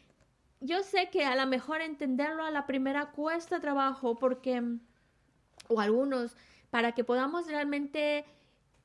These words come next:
entenderlo y más interiorizarlo en nuestra vida,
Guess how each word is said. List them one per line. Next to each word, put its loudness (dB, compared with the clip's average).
entenderlo 2
y 0
más -4
interiorizarlo 0
en -2
nuestra -6
vida, -2